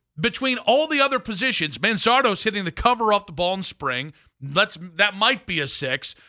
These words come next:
And if you can just platoon the hell out of the outfield, you have a chance at having a decent lineup. They'll never be world beaters until they get real pop in that lineup.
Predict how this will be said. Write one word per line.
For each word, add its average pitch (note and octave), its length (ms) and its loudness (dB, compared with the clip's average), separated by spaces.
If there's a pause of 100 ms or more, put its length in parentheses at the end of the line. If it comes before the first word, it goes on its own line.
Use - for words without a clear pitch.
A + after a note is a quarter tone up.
(260)
And A3 340 6
if F#3 180 0
you C#4 120 0
can C4 160 -2
just A3+ 240 -2
platoon B3 420 -2
the G#3 80 2
hell A3 240 2
out G#3+ 60 4
of F#3 60 0
the E3 140 -2
outfield, D#3 540 -2 (140)
you C4 160 0
have C4 100 2
a A#3 60 -4
chance A#3+ 500 -2
at F#3+ 120 0
having G#3 300 2
a F#3 60 -2
decent G3 540 -2
lineup. D3 320 -2 (360)
They'll A3+ 160 2
never B3 380 2
be C4 160 -2
world A3+ 320 2
beaters F3 340 0
until F#3+ 240 0
they F#3+ 120 0
get E3+ 160 -2
real G3+ 260 -2
pop G3 320 2
in E3+ 80 -4
that E3 140 -2
lineup. C3 380 -6